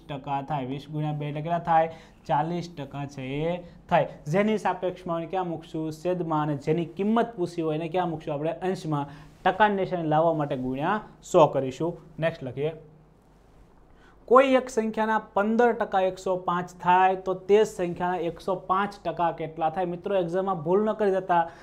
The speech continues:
આવું ન હોય કે પંદર ટકામાં એકસો પાંચ તો એકસો પાંચ ટકામાં પંદર, બરાબર? એવું થાય નહીં. તો સિમ્પલ ત્રિરાશી મૂકવાની છે કે પંદર ટકામાં એકસો ને પાંચ,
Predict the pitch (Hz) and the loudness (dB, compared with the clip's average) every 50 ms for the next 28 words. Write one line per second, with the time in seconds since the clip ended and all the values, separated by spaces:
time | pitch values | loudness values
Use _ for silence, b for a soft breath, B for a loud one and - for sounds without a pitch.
0 | B B B B 196 208 226 240 247 240 233 233 226 208 190 170 170 170 165 165 | B B B B 6 8 10 10 8 6 4 2 2 2 4 4 4 2 2 0
1 | 165 160 160 B B B B - 190 185 190 202 202 208 214 214 220 208 208 202 | 0 -2 -6 B B B B -2 0 2 2 2 2 2 4 4 4 4 2 0
2 | 190 190 190 180 180 180 180 180 - - 180 180 185 196 196 180 185 - 165 170 | -2 0 0 0 2 0 -2 -2 -2 -4 -2 0 0 0 0 0 0 -2 -2 -2
3 | 165 170 - 185 175 175 185 185 - - - 160 143 165 160 165 160 - 180 175 | -2 -2 -2 -4 0 0 0 -2 -2 -6 -10 -8 -6 -4 -4 -4 -2 -2 0 0
4 | 175 165 147 139 139 139 160 175 175 180 175 170 170 175 175 170 170 - 160 151 | 0 0 -2 -2 -2 0 2 2 2 2 2 0 2 0 0 -2 -2 -4 -2 0
5 | 151 151 156 151 151 156 156 156 151 147 151 160 190 196 165 - B B B B | 0 0 0 0 -2 -2 -2 -4 -4 -6 -6 -6 -4 -4 -4 -6 B B B B
6 | 202 - 196 190 190 208 208 180 160 175 185 196 190 185 185 185 175 175 175 - | -8 -4 -4 -2 -2 0 -2 0 2 2 4 4 2 2 0 -4 -4 -4 -4 -4
7 | 170 170 170 160 - - 196 214 240 - B B B B B B 175 151 - - | -4 -4 -4 -6 -8 -8 -8 -8 -8 -10 B B B B B B -10 -8 -4 -2
8 | 175 170 180 196 208 220 220 214 - 170 151 156 - 151 147 151 160 175 196 190 | -2 -2 0 0 0 0 0 -2 -2 -2 -2 0 2 2 2 2 2 0 -2 0
9 | 170 151 147 147 147 156 160 170 - - - - 180 175 - - - - 160 151 | 0 0 0 0 -2 -2 -4 -6 -10 -14 -14 -12 -12 -12 -12 -10 -8 -4 -4 -2
10 | 160 160 160 - - 180 156 117 - - - - | -2 -4 -4 -2 2 2 2 2 2 -10 -16 -20